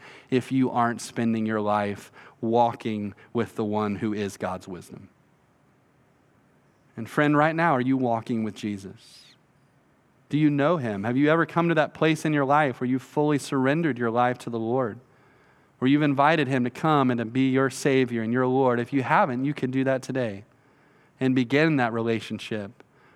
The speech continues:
of walking with Christ. Maybe you already are a child of God. You already have invited the Lord Jesus into your life. But right now, are you walking closely with him?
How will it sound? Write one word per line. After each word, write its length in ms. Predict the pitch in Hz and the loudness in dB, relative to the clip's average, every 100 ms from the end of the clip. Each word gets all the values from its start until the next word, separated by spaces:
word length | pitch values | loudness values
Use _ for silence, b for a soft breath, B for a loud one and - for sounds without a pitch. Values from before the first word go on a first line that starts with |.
| b | b
of 140 | 120 | -4
walking 440 | 117 120 113 123 110 | 2 2 2 -2 -4
with 160 | 104 | -6
Christ. 400 | - 113 104 104 | -4 -2 -2 0
Maybe 160 | 180 226 | 0 2
you 140 | 208 | 4
already 420 | 175 170 160 156 139 | 4 4 4 2 4
are 240 | 135 170 | 4 4
a 60 | 156 | 2
child 300 | 175 170 175 | 2 2 2
of 100 | 160 | 2
God. 180 | 175 | 0
You 80 | 165 | 2
already 240 | 135 151 151 | 2 2 0
have 460 | 139 156 160 160 - B B | 2 4 4 2 -6 B B
invited 460 | 165 156 147 160 156 | 0 2 4 4 2
the 80 | 156 | 0
Lord 200 | 156 147 | 0 0
Jesus 460 | 156 165 156 147 | 0 0 0 -2
into 220 | 165 156 165 | -2 0 0
your 80 | 156 | 4
life. 280 | 156 170 170 B | 4 2 -2 B
But 100 | - | -2
right 240 | 170 196 262 | 2 2 4
now, 160 | 254 | 2
are 100 | 160 | 4
you 140 | 143 175 | 2 2
walking 460 | 170 170 190 208 | 2 2 2 -2
closely 460 | 185 190 190 - 139 | 0 2 0 0 -2
with 160 | 120 107 | -2 -6
him? 240 | 95 | -10